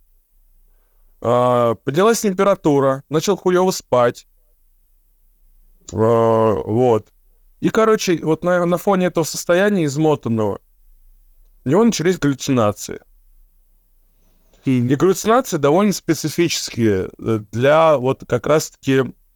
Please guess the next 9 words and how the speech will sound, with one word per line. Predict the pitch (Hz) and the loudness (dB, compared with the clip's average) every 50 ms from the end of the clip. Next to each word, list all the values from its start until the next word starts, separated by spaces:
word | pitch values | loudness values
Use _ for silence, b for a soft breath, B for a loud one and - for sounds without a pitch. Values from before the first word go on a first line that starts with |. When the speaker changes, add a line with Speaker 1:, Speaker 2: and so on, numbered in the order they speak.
| _ _ _ _ _ _ _ _ _ _ _ _ _ _ _ _ _ _ _ _ _ | _ _ _ _ _ _ _ _ _ _ _ _ _ _ _ _ _ _ _ _ _
Speaker 1:
для | - 110 107 117 113 | -6 -2 -2 0 0
такого | 127 127 - 151 143 127 | 0 0 2 2 0 0
состояния | - - - - 135 143 165 185 185 165 143 | -2 -4 -6 -2 0 0 2 2 0 0 -2
именно | 123 147 160 175 165 165 156 | -2 -2 -2 -2 0 0 2
вот | 147 151 - | 0 0 0
такие. | - 156 156 - 190 175 135 127 b b b | 0 -2 -2 0 0 0 0 -2 b b b
То | - 143 | -2 -2
есть, | 139 - - _ - | -2 -4 -6 _ -6
а, | 131 131 127 131 127 - | -2 0 2 2 0 0